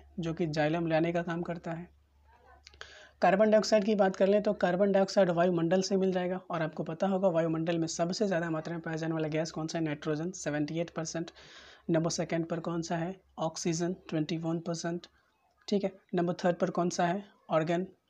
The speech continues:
ज़ीरो पॉइंट नाइन फ़ोर परसेंट, है ना। और उसके बाद कार्बन डाइऑक्साइड, जो कि मैंने अभी बताया। कार्बन डाइऑक्साइड का प्रतिशतता कितनी है? ज़ीरो दशमलव ज़ीरो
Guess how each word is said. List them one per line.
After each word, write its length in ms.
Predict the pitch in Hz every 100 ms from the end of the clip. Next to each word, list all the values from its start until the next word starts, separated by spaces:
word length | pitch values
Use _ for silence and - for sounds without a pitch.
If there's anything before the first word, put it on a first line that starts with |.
| -
ज़ीरो 280 | 160 170 170
पॉइंट 320 | - 170 160
नाइन 160 | 165 160
फ़ोर 180 | -
परसेंट, 440 | 175 170 165 170 175 - - - -
है 60 | 294
ना। 100 | - - - - -
और 140 | 151
उसके 220 | 147 -
बाद 200 | 170 175 165
कार्बन 420 | 165 156 165 160
डाइऑक्साइड, 380 | 143 139 - 160
जो 120 | 156
कि 100 | 156
मैंने 200 | 147 139
अभी 140 | 139
बताया। 320 | 151 143 147 143 -
कार्बन 240 | 175 180
डाइऑक्साइड 260 | 180 - 175
का 100 | 180
प्रतिशतता 520 | 165 165 170 165 170
कितनी 300 | 165 165 170
है? 140 | 170 196 - - - -
ज़ीरो 460 | 165 180 208 220 226
दशमलव 680 | 175 165 175 160 151 170 208 -
ज़ीरो 460 | 165 180 190 196 208